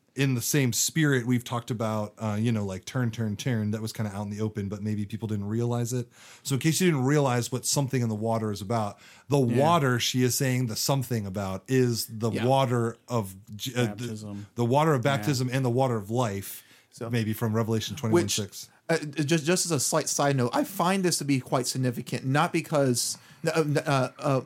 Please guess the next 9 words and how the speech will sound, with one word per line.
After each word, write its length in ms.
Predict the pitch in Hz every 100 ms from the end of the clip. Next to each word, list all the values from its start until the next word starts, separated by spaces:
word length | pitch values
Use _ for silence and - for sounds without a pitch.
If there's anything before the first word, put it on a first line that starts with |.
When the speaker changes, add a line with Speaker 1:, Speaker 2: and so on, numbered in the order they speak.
| - - - -
Speaker 3:
partially 340 | 202 220 208
because 400 | 156 147 170 160
it 60 | 135
became 320 | 131 147 123
famous 600 | - 143 123 117 - - _
despite 280 | - - 139
being 160 | 123 233
Christian, 460 | - 131 - 127 123
which 240 | 143 -